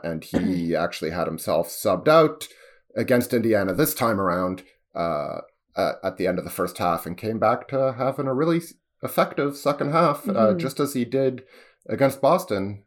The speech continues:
Speaker 1: on Sunday after a, a pretty quiet, uh, second half, or first half,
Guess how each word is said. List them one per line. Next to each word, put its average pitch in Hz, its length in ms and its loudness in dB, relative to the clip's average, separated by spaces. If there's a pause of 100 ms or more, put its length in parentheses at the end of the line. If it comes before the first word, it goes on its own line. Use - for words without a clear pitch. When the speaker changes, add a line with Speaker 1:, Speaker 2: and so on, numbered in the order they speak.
Speaker 1:
on 113 140 -4
Sunday 113 420 0
after 87 440 -2
a, 85 400 -2
a 90 40 -2
pretty 90 260 -8
quiet, 78 520 -4 (400)
uh, 71 320 -2 (160)
second - 440 -4
half, 65 480 -4
or 113 160 0
first 110 300 -2
half, 82 380 -2